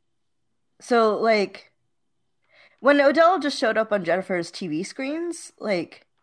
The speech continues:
it was unexpected. And when Odell would pop up in the Pierce's house unexpectedly, we were like, "Oh, how does he know how to pick locks and, like, walk in? Or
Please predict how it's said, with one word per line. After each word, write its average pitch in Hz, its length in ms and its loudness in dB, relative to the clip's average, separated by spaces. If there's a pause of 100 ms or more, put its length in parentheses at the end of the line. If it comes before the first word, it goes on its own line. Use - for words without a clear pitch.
(880)
it 226 140 2
was 214 280 0
unexpected. - 920 -6 (140)
And 160 640 -4 (240)
when 202 360 0
Odell 214 380 4
would 208 160 -2
pop 196 240 -2
up 185 280 2 (100)
in 170 520 -4 (100)
the 160 320 -2
Pierce's 165 360 -6
house 156 560 -6
unexpectedly, 151 840 -6 (720)
we 202 120 0
were 185 120 2
like, 160 340 -2
"Oh, 180 400 4
how 190 260 2
does 233 100 0
he 226 120 -2
know 208 220 4
how 208 140 2
to 185 400 0
pick 208 220 -8
locks - 580 -4
and, 156 180 -8
like, 139 260 -10 (140)
walk 160 280 -4
in? 147 380 -4 (840)
Or 180 140 -6